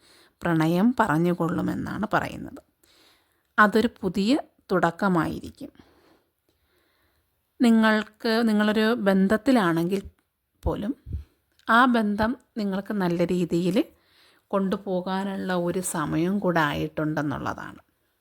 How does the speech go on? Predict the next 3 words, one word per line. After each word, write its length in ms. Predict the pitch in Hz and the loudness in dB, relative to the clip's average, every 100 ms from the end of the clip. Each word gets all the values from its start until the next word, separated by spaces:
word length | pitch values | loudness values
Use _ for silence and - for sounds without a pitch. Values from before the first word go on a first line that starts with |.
| _ _ _ _ _ _ _ _ _ _ _ _ _ _ 214 | _ _ _ _ _ _ _ _ _ _ _ _ _ _ 0
അടുത്ത് 380 | 220 220 202 151 - _ - 226 | 0 4 4 4 0 _ -4 0
നിങ്ങളുടെ 480 | 208 214 202 220 220 220 - _ _ _ _ _ _ _ _ _ _ _ _ _ _ _ _ - | 2 2 4 4 4 2 0 _ _ _ _ _ _ _ _ _ _ _ _ _ _ _ _ -8
ശാരീരികമായ 1400 | 254 - 208 185 202 202 214 233 233 226 208 208 208 208 | -2 4 4 4 2 2 2 2 2 2 2 2 2 0